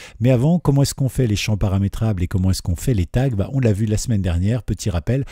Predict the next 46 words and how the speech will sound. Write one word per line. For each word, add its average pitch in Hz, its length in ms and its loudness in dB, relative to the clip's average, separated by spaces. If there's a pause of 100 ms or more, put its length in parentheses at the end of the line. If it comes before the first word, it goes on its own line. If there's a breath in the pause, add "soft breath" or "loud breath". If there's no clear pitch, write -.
(220 loud breath)
on 117 100 0
va 120 120 6
dans 110 160 4
Outils, 151 560 0
on 117 40 -4
va 107 120 0
dans 101 140 2
Lister 113 320 -2
les 104 100 2
tags 107 220 0 (100)
par 92 140 0
exemple, 90 420 0
et 104 80 -2
ici 104 320 -2
on 95 80 2
peut 85 140 0
rajouter 85 460 0
tous - 160 -4
les 113 100 2
tags 98 180 0
qu'on 85 240 -6
veut. 113 200 0 (240)
D'accord ? 98 440 0 (340 loud breath)
Ou 107 100 2
alors 95 240 2
tout - 100 -6
simplement 92 560 -2
on 110 60 -4
va 98 140 0
dans 95 220 -2
Outils 135 520 -4
et 123 120 2
on 107 80 0
va 107 140 0
dans 92 160 -2
Champs 156 260 -4
paramétrables 101 840 -2
et 117 100 0
ici 107 340 -2
on 110 140 -4
peut 101 100 0
rajouter 87 380 0
tous - 100 -6
les 92 120 0
champs 113 240 -2
paramétrables 101 640 -2